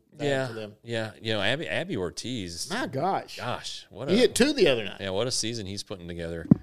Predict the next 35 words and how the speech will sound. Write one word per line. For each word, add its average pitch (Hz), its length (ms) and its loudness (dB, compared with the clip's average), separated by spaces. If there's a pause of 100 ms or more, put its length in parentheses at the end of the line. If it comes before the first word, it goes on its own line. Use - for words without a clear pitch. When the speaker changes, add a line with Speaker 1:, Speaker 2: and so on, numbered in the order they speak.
(340)
Speaker 2:
Uh, 87 160 -6
good 101 200 -2
for 131 160 -2
him. 101 360 -2 (420)
Um, 80 600 -6
good 107 140 -6
for 117 120 -6
the 104 80 -2
Rangers. 92 440 -2
Good 98 140 -6
Speaker 1:
But 101 80 -10
Speaker 2:
for 117 80 -6
Speaker 1:
he's 98 100 -2
gotta 135 380 0
Speaker 2:
good 110 60 -2
Speaker 1:
get 135 80 2
Speaker 2:
for 110 80 0
Speaker 1:
to 101 60 4
Speaker 2:
all 104 60 2
Speaker 1:
double 151 300 2
A 120 40 2
and 113 60 2
Speaker 2:
involved. 95 220 -2
Speaker 1:
do 107 60 -8
that 107 300 -6
because 104 260 -10
that's 127 340 -2
Speaker 2:
Yeah. 139 60 -4
Speaker 1:
that - 160 -8
jump. 127 260 0 (120)
Speaker 2:
<laughs> - 100 -16
Yeah, 90 340 4 (100)
yeah. 76 360 -8
A-, 104 280 0
and 110 240 0